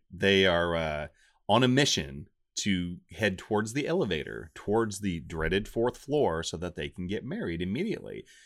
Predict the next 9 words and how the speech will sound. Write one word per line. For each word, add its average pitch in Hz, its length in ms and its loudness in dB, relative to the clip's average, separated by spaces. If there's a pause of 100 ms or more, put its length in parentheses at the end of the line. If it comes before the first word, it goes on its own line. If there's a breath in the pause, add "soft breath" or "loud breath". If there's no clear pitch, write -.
(140 soft breath)
And 113 180 0
who 139 180 2
should 170 200 2
they 208 140 2
see 87 400 -2
but 85 260 -6
Leslie 123 540 0
and 127 180 -4
April 165 520 -4